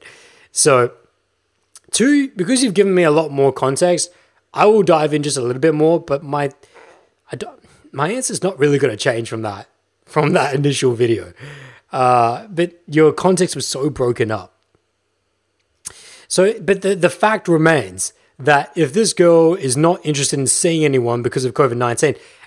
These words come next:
and if you're in Australia, which, actually, I don't think you're in Australia, it doesn't even matter. Whoe-, whoever you are, wherever you are in the world, everyone's on lockdown, basically.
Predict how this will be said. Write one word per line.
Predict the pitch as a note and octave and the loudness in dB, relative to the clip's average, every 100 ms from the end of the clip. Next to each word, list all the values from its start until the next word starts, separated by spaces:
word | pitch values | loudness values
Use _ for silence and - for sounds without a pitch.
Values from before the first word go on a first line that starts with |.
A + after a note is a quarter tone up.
| - | -6
and | E3+ A#3 | -6 -4
if | F#3 C#3 | -8 -2
you're | C4+ C4+ | 0 2
in | |
Australia, | E3+ - - C3 F#3+ B3+ A3+ | 0 -2 -2 0 2 2 0
which, | D#3+ - - _ - | -4 -12 -16 _ -8
actually, | C#3+ - A#2+ | -6 -6 -4
I | |
don't | E3 E3+ | -4 -4
think | C3+ | -6
you're | B2+ | -6
in | G#2+ | -8
Australia, | G2 A2+ - _ | -10 -10 -14 _
it | - | -8
doesn't | C#4+ G#3 | -2 -2
even | D3 | 0
matter. | C#3+ G#3 - - _ | 0 0 -2 -16 _
Whoe-, | - B3 D4+ - | -2 2 2 0
whoever | C3 A#3 D4 A3+ | 2 4 4 4
you | E3 | 2
are, | C3 A2+ | 2 2
wherever | G3+ B3 A#3+ | 2 4 4
you | G#3 | 4
are | D#3+ | 4
in | C#3+ | 2
the | C3 | 2
world, | C3 A2+ - | 0 -2 -8
everyone's | - A#3 A3+ F#3 F3 D#3+ | -4 0 2 2 2 0
on | D#3 | -2
lockdown, | C#3 C3+ - C3 G#2+ | -2 -4 -2 -4 -4
basically. | G#2+ D#3+ D#3 C3 - G2+ F2+ | -4 0 0 -2 -6 -12 -16